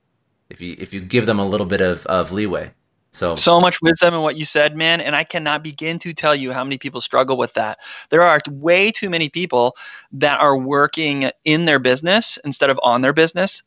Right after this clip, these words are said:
Speaker 2: They're a leader or an entrepreneur that has amazing ideas and things that they can do to scale their business like crazy.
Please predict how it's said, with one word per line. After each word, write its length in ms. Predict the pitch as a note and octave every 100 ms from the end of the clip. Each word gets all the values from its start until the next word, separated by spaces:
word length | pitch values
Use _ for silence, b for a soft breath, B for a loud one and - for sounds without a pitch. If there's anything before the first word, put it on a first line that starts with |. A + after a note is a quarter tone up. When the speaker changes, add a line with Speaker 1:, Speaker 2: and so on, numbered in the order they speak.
| -
Speaker 2:
They're 160 | F3
a 80 | E3+
leader 360 | C#3 C#3 D#3 F3
or 100 | D3
an 60 |
entrepreneur 580 | C#3 D3+ C3+ C3+ C3 D3
that 100 | D3
has 160 | C3+ C3+
amazing 640 | C3+ C#3+ C#3+ D3+ D#3+ D3+
ideas 440 | C3+ B2+ B2+ D3 D3+
and 140 | C3
things 180 | D3 C#3+
that 120 | C#3+
they 120 | C3+
can 160 | C3+ B2
do 200 | C3 C#3+
to 120 | A2
scale 520 | - - - C#3+ C#3+
their 100 | C#3+
business 320 | C3+ B2+ B2+
like 140 | B2 A#2+
crazy. 400 | C3 C3 A#2+